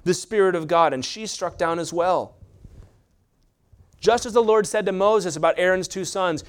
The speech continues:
"If you're gonna come near to me, you will regard me as holy. I will be sanctified among these people." They were testing the Spirit of the Lord.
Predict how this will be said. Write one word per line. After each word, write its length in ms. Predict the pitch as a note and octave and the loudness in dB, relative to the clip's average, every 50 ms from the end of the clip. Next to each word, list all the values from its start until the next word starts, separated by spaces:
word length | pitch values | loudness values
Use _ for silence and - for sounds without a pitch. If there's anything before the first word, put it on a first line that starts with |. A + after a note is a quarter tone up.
| - - - | -16 -10 -6
"If 100 | C#3+ C#3+ | 0 2
you're 100 | E3 D#3+ | 2 4
gonna 160 | F#3 F3+ E3 | 4 2 0
come 360 | E3+ - - B3+ C4+ C4+ C4 | 0 2 2 4 4 4 2
near 200 | B3+ B3 B3 B3 | 2 4 2 2
to 160 | B3 - A#3 | 2 0 -4
me, 300 | A3+ A3 A3 A3+ A3 - - - - | -2 0 0 -2 -2 -4 -8 -14 -12
you 260 | - C#3 F3 G#3+ B3 B3+ | -6 -2 0 2 2 2
will 500 | A#3+ A3 G3+ A3+ B3 B3+ B3 A#3 G3 E3+ | 4 8 10 10 12 12 10 10 8 6
regard 400 | F3 E3 D#3 E3 E3 E3 D#3 D#3 | 4 4 6 8 8 8 8 6
me 140 | D3+ D3 C#3+ | 2 0 -2
as 120 | C3+ B2 | -2 -2
holy. 460 | C#3 C3+ B2+ A2+ G2+ F#2 F2 - - - - - _ _ - | -2 -2 -2 -2 -4 -8 -14 -20 -20 -20 -20 -20 _ _ 2
I 200 | D3 F#3 G3+ G3 | 2 4 4 4
will 380 | F3 E3 F#3+ A#3 B3 A#3 G#3 | 4 6 8 8 10 10 8
be 160 | E3+ F#3+ F3+ | 6 2 -2
sanctified 640 | D#3+ - - E3+ E3 D3+ - D3 - - C3+ B2 A#2+ A#2 | -4 -6 -6 -8 -8 -8 -8 -8 -6 -2 -2 -2 0 -2
among 280 | A#2 A#2+ A#2 A#2 A#2 | -4 -6 -8 -8 -8
these 160 | A#2 A#2 G#2+ | -10 -10 -12
people." 500 | - - A#2+ A2+ A2 - F#2+ D2+ D2 - _ _ _ _ _ _ _ _ _ _ _ _ _ - - - _ _ _ - - _ _ _ _ _ _ _ _ _ _ _ _ _ _ _ _ - | -12 -12 -12 -12 -12 -12 -14 -16 -16 -18 _ _ _ _ _ _ _ _ _ _ _ _ _ -20 -20 -20 _ _ _ -20 -20 _ _ _ _ _ _ _ _ _ _ _ _ _ _ _ _ -14
They 180 | A3 D#3 C3 C3+ | -8 -6 -6 -4
were 140 | C3 A#2+ | -4 -6
testing 840 | A2 - - - - - F#3+ E3 - - - C#3+ C3 A2+ A2 G2+ F#2 F2 - _ _ _ | -8 -10 -12 -14 -6 -4 -4 -4 -4 -6 -12 -12 -12 -12 -12 -14 -16 -18 -20 _ _ _
the 80 | - A2 | -14 -14
Spirit 400 | - - - C3 B2+ A#2 A2+ G#2+ | -14 -14 -12 -12 -12 -10 -10 -12
of 100 | G#2 G#2+ | -12 -14
the 80 | G#2+ | -14
Lord. 420 | G2+ F#2+ F#2+ F#2 F2 E2 D#2 D2+ | -14 -14 -14 -14 -14 -16 -18 -20